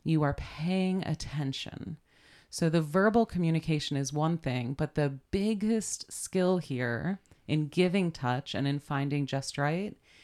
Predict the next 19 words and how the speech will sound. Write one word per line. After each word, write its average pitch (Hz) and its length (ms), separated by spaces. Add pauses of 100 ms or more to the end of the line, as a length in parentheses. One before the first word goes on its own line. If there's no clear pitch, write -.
(140)
is 151 180
in 151 160
paying 165 520
attention. - 840 (640)
Paying 196 360
attention 190 460
both 165 380
with 147 480
your 139 280
hands 175 840
or 143 380
your 131 400
genitals 160 640
or 139 80
whatever 143 340
you 143 180
are 139 100
touching 143 580
with, 170 400